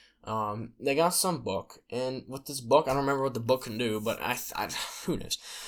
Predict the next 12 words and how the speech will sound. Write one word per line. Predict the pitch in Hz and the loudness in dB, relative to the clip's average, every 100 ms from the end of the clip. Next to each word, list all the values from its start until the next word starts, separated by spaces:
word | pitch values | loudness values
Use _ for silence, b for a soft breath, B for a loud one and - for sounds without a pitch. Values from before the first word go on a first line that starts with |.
| B B - | B B 4
And, | 151 151 | 6 6
um, | 151 143 135 - | 6 4 2 2
they | 147 | 2
had | 175 196 | 2 0
the | 185 | 2
book, | 131 117 113 - b b b b _ _ _ _ _ _ _ _ _ _ _ - | 4 2 0 -12 b b b b _ _ _ _ _ _ _ _ _ _ _ -2
and | 127 131 | -2 -2
evil | 151 165 165 156 | -4 -4 -2 8
Doctor | 143 139 139 | 8 8 2
Strange | 131 131 120 120 117 - | 0 2 4 2 0 0
dies, | 117 110 101 101 113 - - - _ _ _ | 4 4 2 0 2 2 2 -4 _ _ _
and | 101 117 107 | -4 -4 -4